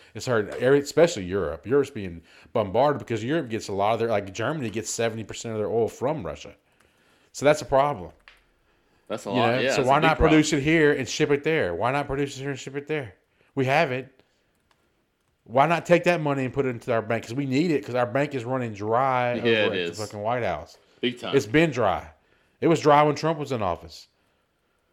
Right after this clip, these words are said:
Speaker 2: Yeah.
Speaker 1: Everybody's overspending. We're, they're all spending money we don't have,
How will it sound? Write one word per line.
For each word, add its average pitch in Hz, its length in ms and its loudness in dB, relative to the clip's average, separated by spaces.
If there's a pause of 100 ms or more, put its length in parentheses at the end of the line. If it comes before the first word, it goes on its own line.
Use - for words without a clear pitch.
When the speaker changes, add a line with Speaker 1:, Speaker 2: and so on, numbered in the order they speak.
(180)
Speaker 2:
Yeah. - 220 -16
Speaker 1:
Everybody's 165 460 4
overspending. 135 600 4
We're, 127 120 -2 (120)
they're 156 100 4
all 170 160 4
spending 180 280 -2
money 170 180 0
we 147 120 -2
don't 139 320 -2
have, 143 460 -2